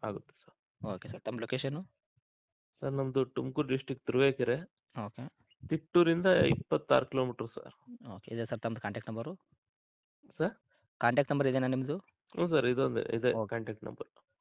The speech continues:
Speaker 2: ಓಕೆ ಸರ್, ಅಪ್ಡೇಟ್ ಮಾಡಿರ್ತೀನಿ ನೋಡಿ. ನಮ್ಮ ಕಡೆ ಅಂತ ಬಂದಾಗ ಆದಷ್ಟು ಹೆಚ್ಚಿಗೆ ಮಾಡಿಕೊಡಿ. ಎರಡು ತೊಂಬತ್ತಕ್ಕಿಂತ ಎಷ್ಟು ನೆಗೆಟಿವ್ ಆಗುತ್ತೆ ಸರ್ ಅಂದ್ರೆ ನಮ್ಮ ಕಡೆಯಿಂದ
Speaker 1: ಕೊಡ್ತೀವಿ
Speaker 2: ಬಂದಾಗ?
Speaker 1: ಸರ್, ಹೆಚ್ಚು ಕಮ್ಮಿ ಅನ್ಸರ್ ಡಿಸ್ಕೌಂಟ್
Speaker 2: ಒಟ್ನಲ್ಲಿ ಹೆಚ್ಚು ಕಡಿಮೆ ಮಾಡ್ಕೊಡ್ತೀರಾ?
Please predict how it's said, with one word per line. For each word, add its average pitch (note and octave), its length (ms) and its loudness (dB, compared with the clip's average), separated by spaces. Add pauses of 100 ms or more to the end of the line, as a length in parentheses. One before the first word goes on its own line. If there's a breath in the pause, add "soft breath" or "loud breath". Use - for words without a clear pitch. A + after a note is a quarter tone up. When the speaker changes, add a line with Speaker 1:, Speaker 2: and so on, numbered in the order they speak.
Speaker 2:
ಓಕೆ A2+ 260 -14
ಸರ್, - 180 -16
ಅಪ್ಡೇಟ್ D3+ 260 6
ಮಾಡಿರ್ತೀನಿ D#3 420 4
ನೋಡಿ. D#3 200 6
ನಮ್ಮ C3+ 180 4
ಕಡೆ D3+ 200 8
ಅಂತ D3+ 140 2
ಬಂದಾಗ C#3+ 240 4
ಆದಷ್ಟು B2+ 200 4
ಹೆಚ್ಚಿಗೆ C3 200 0
ಮಾಡಿಕೊಡಿ. C3 360 0
ಎರಡು A#2+ 380 0
ತೊಂಬತ್ತಕ್ಕಿಂತ B2+ 720 -2
ಎಷ್ಟು C#3 320 2
ನೆಗೆಟಿವ್ C3+ 360 4
ಆಗುತ್ತೆ A#2 260 4
ಸರ್ A2+ 160 2
ಅಂದ್ರೆ G#2+ 220 -2
ನಮ್ಮ A2 120 -2
ಕಡೆಯಿಂದ A2+ 260 2
Speaker 1:
ಕೊಡ್ತೀವಿ E3 180 4
Speaker 2:
ಬಂದಾಗ? A#2 160 4
Speaker 1:
ಸರ್, A#2 300 -10
ಹೆಚ್ಚು A2+ 240 -6
ಕಮ್ಮಿ A2 220 -2
ಅನ್ಸರ್ G#2 520 -8
ಡಿಸ್ಕೌಂಟ್ A#2 200 -12
Speaker 2:
ಒಟ್ನಲ್ಲಿ B2 260 -2
ಹೆಚ್ಚು A#2 160 -4
ಕಡಿಮೆ A#2+ 160 0
ಮಾಡ್ಕೊಡ್ತೀರಾ? A2+ 440 -6